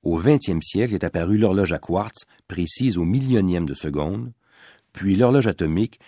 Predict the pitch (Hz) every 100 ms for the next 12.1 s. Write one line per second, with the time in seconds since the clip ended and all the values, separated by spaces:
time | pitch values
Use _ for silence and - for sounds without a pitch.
0 | _ - 90 - 135 98 82 117 147 110
1 | 85 82 139 73 62 71 67 65 - -
2 | _ _ _ _ _ _ _ _ _ -
3 | 123 151 156 - - 175 98 101 87 87
4 | 123 117 101 113 104 87 - 127 131 95
5 | - 104 95 87 80 - 135 98 82 92
6 | 85 80 123 76 65 65 - - _ _
7 | _ _ _ - - 107 - - 135 98
8 | 101 113 107 139 - _ - 90 85 -
9 | 143 - 127 - 107 107 104 147 87 67
10 | 67 73 67 - _ _ _ _ _ _
11 | - - 87 113 123 131 - 87 87 113
12 | 143